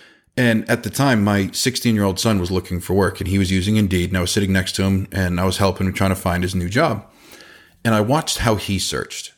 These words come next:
'cause I would search a certain way as a business owner and somebody older. I was watching how a sixteen-year-old looked for a job. He would scroll, 'cause that's what they do, <laughs> scroll really fast. He was scrolling faster than I could read. But every once in a while, he would stop on a job that caught his eye. He's like, "Ooh."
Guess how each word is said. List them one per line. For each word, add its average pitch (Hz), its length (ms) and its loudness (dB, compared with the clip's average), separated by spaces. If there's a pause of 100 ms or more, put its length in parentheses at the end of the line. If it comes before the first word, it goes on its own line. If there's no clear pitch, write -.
(140)
'cause 98 140 -2
I 120 100 4
would 123 180 2
search 101 220 0
a 101 60 -4
certain 95 320 -2
way 92 220 -2
as 87 100 -6
a 87 40 -6
business 95 380 0
owner 95 280 0
and 87 100 -6
somebody 87 260 -4
older. 120 380 2 (320)
I - 20 -14
was 139 120 -4
watching 123 260 0
how 110 80 4
a 95 40 2
sixteen-year-old 92 640 -2
looked 82 140 -6
for - 160 -10
a 87 40 -8
job. 90 360 -2 (1200)
He 107 360 2
would 110 240 0
scroll, 92 580 -2
'cause 92 140 -8
that's 87 200 -8
what 87 100 -8
they 98 120 0
do, 113 360 2
<laughs> - 40 -20
scroll - 260 -2
really 110 220 2
fast. 85 380 -4
He 98 40 -2
was 92 80 -4
scrolling 101 280 0
faster 98 320 0
than 90 120 -4
I 92 120 -2
could 87 160 -10
read. 80 220 -8 (380)
But 113 80 0
every 113 120 4
once 120 160 2
in 120 40 2
a 117 40 4
while, 104 60 4
he 95 60 2
would 95 140 -2
stop 98 300 0
on 95 80 0
a 90 40 -4
job 90 280 -2
that 95 80 -10
caught 85 200 -4
his 87 120 -6
eye. 104 160 0
He's 87 100 -2
like, 107 180 -4
"Ooh." - 300 2